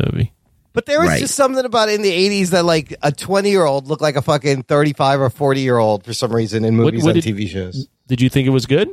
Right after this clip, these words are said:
Speaker 1: Still holds
Speaker 3: I
Speaker 1: up?
Speaker 3: feel like, I feel like the first Lethal Weapon is actually a pretty good movie.
Speaker 1: Okay.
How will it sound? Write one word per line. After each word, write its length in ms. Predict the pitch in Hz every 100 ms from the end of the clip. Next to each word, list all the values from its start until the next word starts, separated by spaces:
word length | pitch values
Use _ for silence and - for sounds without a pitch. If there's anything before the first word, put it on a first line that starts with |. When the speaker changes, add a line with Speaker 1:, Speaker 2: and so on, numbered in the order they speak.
| - -
Speaker 1:
Still 260 | - 180
holds 220 | 170 170 196
Speaker 3:
I 40 |
Speaker 1:
up? 80 | -
Speaker 3:
feel 80 | 294
like, 180 | 294 - - -
I 140 | 143
feel 260 | 156 190 220
like 180 | 240 233
the 80 | 160
first 380 | - 165 - 170
Lethal 300 | 165 151 120
Weapon 380 | 113 143 127
is 160 | 101 85
actually 440 | 104 104 - 101
a 40 | 87
pretty 300 | - 113 101
good 180 | 98 87
movie. 420 | 90 92 107 147 120
Speaker 1:
Okay. 340 | 107 110 165